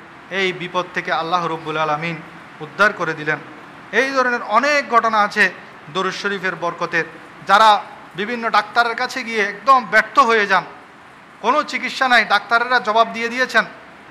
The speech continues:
তারাও এই দরুদ শরীফের বরকত নিতে পারেন, দরুদ শরীফের সাহারা নিতে পারেন। আল্লাহ রব্বুল আলামিন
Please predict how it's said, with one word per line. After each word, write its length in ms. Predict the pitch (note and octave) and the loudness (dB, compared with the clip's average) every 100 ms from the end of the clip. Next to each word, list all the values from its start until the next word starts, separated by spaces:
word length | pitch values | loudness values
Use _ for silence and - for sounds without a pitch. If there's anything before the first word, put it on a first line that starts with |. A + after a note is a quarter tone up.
| - | 2
তারাও 360 | F#3+ B3+ B3+ G#3 | 6 6 4 0
এই 180 | G#3 F3 | -6 -6
দরুদ 240 | F3 F3+ | -8 -8
শরীফের 420 | - G#3 G3+ F#3+ D#3 | -6 -6 -4 -8 -4
বরকত 300 | E3+ - E3 E3+ | -6 -6 -10 -10
নিতে 220 | E3 E3+ | -10 -4
পারেন, 240 | E3 D#3+ D3+ - - - D3 | -2 -2 -6 -18 -20 -20 -4
দরুদ 200 | G3 A3 | -2 -2
শরীফের 360 | - C4 A#3+ G#3+ | -2 -4 -4 -4
সাহারা 360 | - G#3+ F#3+ | 0 2 2
নিতে 220 | F3+ F#3 F#3 | 0 -2 0
পারেন। 220 | F3 D#3 - - - D#3 | 2 0 -8 -20 -12 -2
আল্লাহ 260 | F#3 A3 | 2 2
রব্বুল 320 | G3 E3+ F3 | 2 -2 -2
আলামিন 340 | F3 E3+ E3+ | 2 2 0